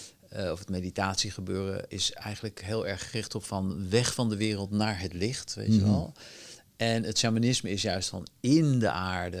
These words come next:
Speaker 1: en hier aanwezig zijn. Ehm, eh, de natuur omarmen, weet
Speaker 2: Ja.
Speaker 1: je wel, als, als zijnde bezield en goddelijk.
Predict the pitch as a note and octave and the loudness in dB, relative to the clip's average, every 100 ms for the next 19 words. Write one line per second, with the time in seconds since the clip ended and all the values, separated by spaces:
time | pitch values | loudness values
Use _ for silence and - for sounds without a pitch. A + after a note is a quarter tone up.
0 | F2+ F#2 F#2+ F#2 F#2+ F#2+ G#2 A2 B2+ C3 | -8 -8 -10 -8 -6 -4 0 4 4 6
1 | A2+ - G2+ G2+ G#2+ A2+ A2 - E2+ E2 | 6 4 -2 0 0 0 -4 -4 -2 -2
2 | A2+ F3+ - - - - - - A2 G2 | -4 -6 -10 -20 -20 -20 -20 -12 -4 -2
3 | G2 F#2+ G2 F#2+ F#2 F#2 F#2 G2 - - | 0 -2 -2 -2 -2 -2 -4 -8 -12 -8
4 | - - G2+ F#2 G2 G2+ G#2+ G2+ G#2+ G#2 | -8 -8 -10 -10 -4 0 0 0 0 0
5 | B2 D3+ - - A#2+ A#2+ - A2 A2 A#2 | 0 -4 -8 -4 -2 -2 0 0 0 -2
6 | C#3+ - - A2 G#2+ A2 - A2 - G#2 | -4 -8 -8 -2 0 0 0 0 -2 2
7 | - G#2+ G#2+ G2+ G2 F#2+ G2+ F#2+ G2+ A2+ | 4 4 4 2 0 -2 0 2 2 2
8 | A2 G#2 - A#2+ A#2+ - - | 0 -4 -2 0 0 -4 -6